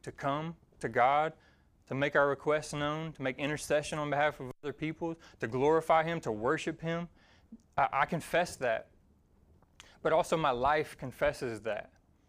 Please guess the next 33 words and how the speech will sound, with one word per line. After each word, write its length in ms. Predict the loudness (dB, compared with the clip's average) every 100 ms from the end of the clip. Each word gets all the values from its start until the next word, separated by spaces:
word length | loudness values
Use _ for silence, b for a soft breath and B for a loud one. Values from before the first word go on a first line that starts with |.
| b b b b b b _ -4
I, 100 | -2
I, 200 | 0 -2
I 80 | -4
can't 260 | -4 -6 0
have 140 | 0
a 40 | 0
double 360 | 0 0 0
tongue. 400 | -6 -6 -4 -4
I, 300 | -4 -4 -6 -2
I, 120 | -4 -2
I 40 | -6
can't 240 | -4 -4
let 100 | -2
my 80 | -2
mouth 500 | -2 0 2 2 -2
run 280 | -4 -2 0
off 220 | 0 -2
on 160 | -6 -4
one 180 | -6
thing 380 | -8 -8 -8 -10 -16 B B B B -6
and 120 | -2
then 100 | 0
my 120 | 0
actions 840 | 2 2 0 -6 -6 -4 -6 -10 -16 -20 -18 -8
do 160 | -4 -2
something 460 | -2 -4 -4 -4
else. 500 | -2 -2 -4 -12 -20 _ _ _ _ _ _ _ b b
I 40 | -4
have 100 | -4
to 60 |
hold 280 | 0 2 2
fast 640 | 0 2 4 2 -2 -10
to 180 | -6 -6